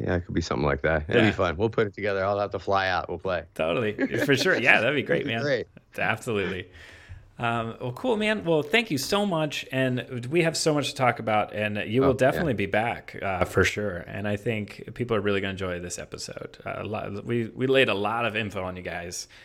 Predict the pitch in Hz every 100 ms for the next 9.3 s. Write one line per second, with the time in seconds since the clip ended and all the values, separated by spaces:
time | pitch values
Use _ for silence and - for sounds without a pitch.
0 | - - 131 147 110 113 135 151 151 143
1 | 131 123 117 107 117 135 143 127 131 190
2 | - 110 - - - 160 175 156 160 170
3 | 131 135 135 113 131 - 160 175 135 107
4 | 120 117 107 113 123 123 123 120 135 123
5 | 120 - 120 101 85 80 - - - 160
6 | - 208 - 180 - _ - - 98 107
7 | 101 131 - 104 98 151 156 120 95 85
8 | - _ - 101 98 143 101 82 - 82
9 | 80 82 85